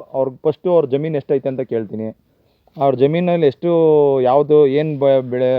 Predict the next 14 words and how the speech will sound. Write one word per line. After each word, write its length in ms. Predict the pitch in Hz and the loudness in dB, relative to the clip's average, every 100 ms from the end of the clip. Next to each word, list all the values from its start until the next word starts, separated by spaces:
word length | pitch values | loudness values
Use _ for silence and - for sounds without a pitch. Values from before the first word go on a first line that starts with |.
| 120 117 | -2 -6
ಪರ್ಫಾರ್ಮೆನ್ಸ್‌ಗೆ 480 | 139 135 139 - 131 | -10 -8 -8 -6 -4
ನೀವು 140 | 127 120 117 | -4 -6 -6
ಮಿಷಿನ್ 220 | 135 120 | -8 -4
ತಗೋಬೇಕು 300 | 117 113 123 | -2 -2 -6
ಅಂತ 100 | 113 | -4
ಕೇಳಿದಾಗ, 260 | 123 117 120 165 _ _ _ - | 0 0 0 -2 _ _ _ -2
ಅವ್ರು 140 | 131 123 | 2 2
ಬಾಡಿಗೆ 260 | 139 160 160 | 2 4 6
ಹೊಡಿಯೋಕ್ಕಾದ್ರೆ 480 | 156 156 156 143 165 | 6 4 2 0 -4
ನಾನು 120 | 160 139 | 0 2
ಬೇರೆ 140 | 143 139 | 4 2
ರೆಫರ್ 240 | 113 123 113 | 0 -6 -6
ಮಾಡ್ತೀನಿ. 300 | 104 107 92 _ _ _ - | -12 -16 -18 _ _ _ -8
ಇಲ್ಲ, 180 | 165 | 0